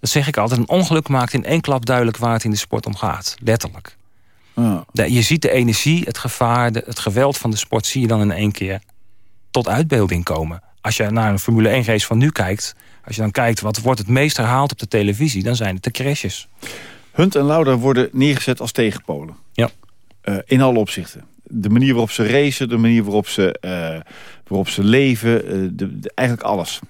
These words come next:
Speaker 2: Waren ze dat ook in het echt?
Speaker 1: Eh, ik denk het wel, ja, ja, ja. Het, wa-, wat, wat niet in de film zit, is dat ze elkaar echt wel heel erg respecteerden.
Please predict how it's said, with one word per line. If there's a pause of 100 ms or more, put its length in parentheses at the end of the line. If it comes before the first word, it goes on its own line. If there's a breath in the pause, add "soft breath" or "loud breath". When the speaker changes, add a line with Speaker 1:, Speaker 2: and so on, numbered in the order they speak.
(640 loud breath)
Speaker 2:
Waren
ze
dat
ook
in
het
echt? (220)
Speaker 1:
Eh,
ik
denk
het
wel,
ja,
ja,
ja. (400)
Het,
wa-,
wat,
wat
niet
in
de
film
zit,
is
dat
ze
elkaar
echt
wel
heel
erg
respecteerden.